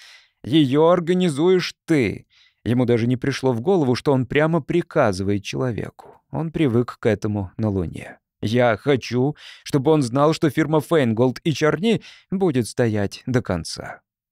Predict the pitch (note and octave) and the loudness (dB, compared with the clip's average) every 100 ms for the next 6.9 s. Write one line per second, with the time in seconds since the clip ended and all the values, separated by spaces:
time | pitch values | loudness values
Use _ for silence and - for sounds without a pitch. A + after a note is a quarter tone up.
0 | - F#2+ F#2+ G#2 G#2+ F#2 G2+ F#2+ F2+ F2 | -4 -2 0 0 -2 -4 -4 -2 -2 -4
1 | - C#3 C#3 D#3 D3+ - C#3+ A#2 - C#3 | -2 -2 2 2 2 0 0 0 0 -2
2 | A#2 G2 - - - - - - B2+ B2 | -2 -2 -8 -12 -20 -20 -16 -4 0 0
3 | C3+ A2+ B2 A#2+ A#2+ A#2+ G#2 C3 B2 E3 | 2 2 2 -2 -2 -4 -4 -4 0 0
4 | A#2 A2+ A#2+ B2+ A#2+ - D3+ E3 C#3+ G2 | 2 2 2 0 -4 -6 -4 -2 0 2
5 | G2 G2 D#3 F3 B2 C3 D3+ E3 - D3+ | 0 0 0 2 2 2 0 -2 -2 -2
6 | C3 G#2+ G2+ A#2 D3 B2 - - | 2 0 0 -4 -4 -4 -6 -12